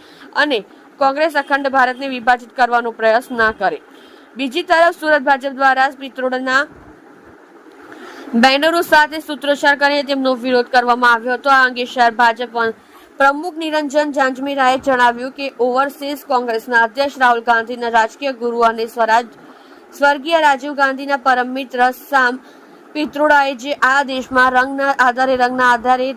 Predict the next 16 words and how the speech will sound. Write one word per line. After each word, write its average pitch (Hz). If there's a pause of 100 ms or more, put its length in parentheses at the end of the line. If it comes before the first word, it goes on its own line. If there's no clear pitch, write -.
(120)
દેશમાં 240
વિભાજિત 247
કરવાની 240
જે 233
વાત 220
કરી 226
છે 254
અને 240
એવા 240 (400)
વિ-, 254
નિવેદનો 277 (100)
આ 269
છાશવારે 254
કરતા 226
રહે 214
છે. 208